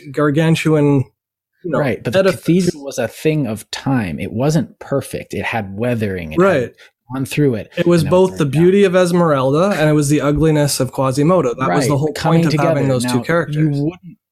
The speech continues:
Speaker 1: you wouldn't want one of those in its, in alone. You wouldn't want just Quasimodo, and you wouldn't want just Esmeralda. You want this thing to come together to it, because, like,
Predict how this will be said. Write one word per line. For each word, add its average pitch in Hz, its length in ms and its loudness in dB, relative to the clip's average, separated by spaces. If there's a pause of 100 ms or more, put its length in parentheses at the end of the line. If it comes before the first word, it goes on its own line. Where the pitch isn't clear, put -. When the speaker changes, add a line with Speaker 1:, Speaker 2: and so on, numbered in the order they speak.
(120)
Speaker 1:
you 139 200 0
wouldn't 165 360 2
want 127 380 -2
one 123 180 -2
of 110 100 -2
those 107 300 -2
in 110 180 -2
its, - 320 -6 (100)
in 110 200 -2
alone. 104 420 -2
You 95 100 -6
wouldn't 123 260 -2
want 113 220 -4
just 104 320 -6
Quasimodo, 90 680 -6 (560)
and 92 220 -6
you 95 60 -4
wouldn't 123 260 0
want 110 220 -4
just - 260 -6
Esmeralda. 95 680 -4 (420)
You 107 160 0
want 127 340 0 (120)
this 113 240 -4
thing 123 180 0
to 110 80 -2
come 107 220 -2
together 107 580 -2 (1160)
to 180 200 2
it, 104 80 -2
because, 110 480 -4
like, 110 240 -6